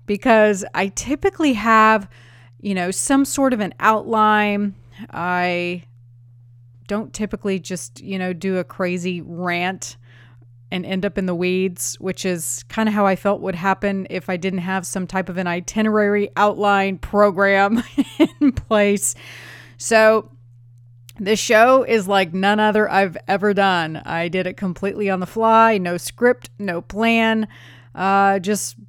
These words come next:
basically went into it planning on being a stream of consciousness. And, you know, I'm driving down the highway at seventy-five, eighty miles an hour on I twenty-four.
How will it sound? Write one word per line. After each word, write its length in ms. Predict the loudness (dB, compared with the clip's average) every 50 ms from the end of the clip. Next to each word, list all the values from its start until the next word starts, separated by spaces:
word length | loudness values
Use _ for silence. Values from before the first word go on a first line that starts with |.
| -14 -6
basically 400 | -2 0 0 0 0 -2 0 0
went 220 | 0 0 0 0 0
into 300 | -2 -4 -4 -2 0 0
it 180 | 0 0 -2
planning 400 | -6 -6 -4 -2 -2 -2 -2 -2
on 140 | -2 -4 -4
being 380 | -4 -4 -4 -2 -4 -4 -6 -6
a 200 | -6 -6 -6 -6
stream 640 | -8 -10 -12 -14 -12 -10 -6 -4 -4 -2 -2 -4 -6
of 160 | -8 -10 -12
consciousness. 1000 | -8 -6 -6 -6 -6 -6 -8 -10 -8 -8 -10 -8 -8 -8 -8 -6 -6 -8 -8 -10 -18 -20 -20 -20 -20 -20 -20 -14
And, 840 | -8 -6 -2 0 0 0 0 0 -2 -4 -6 -8 -10 -14 -16 -18 -20 -20 -20 -20 -14
you 140 | -10 -8 -4
know, 200 | -2 -2 -2 -2
I'm 220 | -2 -2 -4 -4 -2
driving 440 | 2 4 4 4 4 4 0 2
down 240 | 2 2 2 4 2
the 40 | 0
highway 760 | -2 -2 0 2 4 4 4 4 4 4 4 4 2 2 0
at 240 | -2 -2 -4 -4 -4
seventy-five, 800 | -4 -2 -2 0 0 -2 -4 -2 0 2 4 4 4 4 2 0
eighty 240 | -2 -4 -2 -2 -2
miles 300 | 0 0 0 0 0 -2
an 80 | -2 -2
hour 260 | 0 0 0 2 0
on 180 | 0 -2 -4 -6 -6
I 220 | -6 -4 -4 -4
twenty-four. 1000 | -6 -8 -10 -8 -8 -8 -8 -8 -4 -2 2 4 6 8 8 8 6 4 2